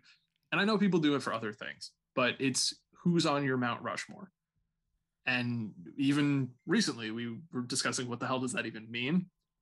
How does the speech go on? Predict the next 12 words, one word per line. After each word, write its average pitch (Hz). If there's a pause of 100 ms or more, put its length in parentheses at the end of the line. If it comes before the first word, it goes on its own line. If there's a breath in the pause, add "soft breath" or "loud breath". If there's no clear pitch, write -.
where 117
I 135
took 131
it 113
one 131
way, 131
you 123
meant 113
it 104
another 151
way 135
of, 107